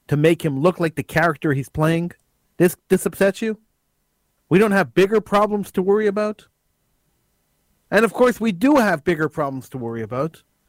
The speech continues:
because Iran just declared war on Israel.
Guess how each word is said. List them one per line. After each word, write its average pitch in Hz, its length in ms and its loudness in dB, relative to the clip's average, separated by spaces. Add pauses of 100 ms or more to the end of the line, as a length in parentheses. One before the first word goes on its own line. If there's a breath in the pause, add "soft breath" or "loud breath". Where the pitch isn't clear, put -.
(420)
because 208 300 2
Iran 233 340 2
just 202 220 0
declared 220 420 2
war 214 460 2
on 220 80 -4
Israel. 160 480 -6